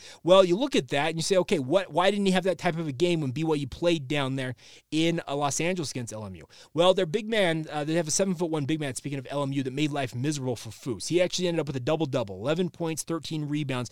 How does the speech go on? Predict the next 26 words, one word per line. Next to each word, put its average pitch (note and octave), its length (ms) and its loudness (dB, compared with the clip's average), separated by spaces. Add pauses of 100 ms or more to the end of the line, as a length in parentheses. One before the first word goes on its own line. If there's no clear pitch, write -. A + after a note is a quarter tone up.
(240)
and C#3 140 -2
it C#3+ 40 2
was C#3+ 120 -2
a C3 80 0
very D3+ 320 2
important C#3+ 420 -4
player C#3+ 280 -4
in C3 100 -6
this B2 180 -6
win D3 220 -4
for B2+ 140 -8
B A#2+ 180 -4
Y A#2 240 -4
U, A2 220 -6 (300)
uh, A#2+ 180 -2
getting C3+ 180 -4
the B2+ 60 -6
W. A#2+ 440 0 (200)
But F3+ 380 2 (760)
the C3+ 120 -6
thing F3 180 0
about D3 280 2
this B2+ 240 -2
is G#2+ 180 -6 (380)
Fousseyni G3 460 0
Traore, E3+ 560 2